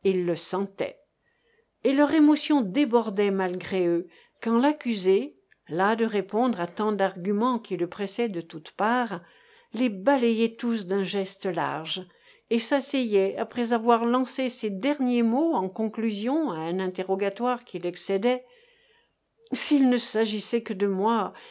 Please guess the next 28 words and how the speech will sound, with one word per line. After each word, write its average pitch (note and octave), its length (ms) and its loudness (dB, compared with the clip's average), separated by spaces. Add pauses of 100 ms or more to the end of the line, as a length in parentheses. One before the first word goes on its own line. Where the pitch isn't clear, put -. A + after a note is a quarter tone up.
(120)
il C4+ 140 2
y C4 100 6
a B3+ 60 6
longtemps C#4+ 520 4
que A3+ 60 -2
je A3+ 60 -4
vous B3 220 0
aurais B3 240 2
abandonné A#3 640 4
une G#3+ 240 2
vie A#3 280 0
qui A#3+ 140 -2
m'est G#3+ 240 0
odieuse. A#3+ 720 -2 (520)
Mais C#4 100 4
ce - 160 2
que E4+ 220 4
je D4+ 120 4
défends C4 560 2
ici, E3+ 640 -4 (160)
c'est - 180 -2
l'honneur C4+ 540 4
d'une G3 240 -2
femme, G3 640 0 (280)
c'est A#3+ 220 0
l'honneur A3 580 4
d'un E3+ 220 -4
nom. F3+ 400 0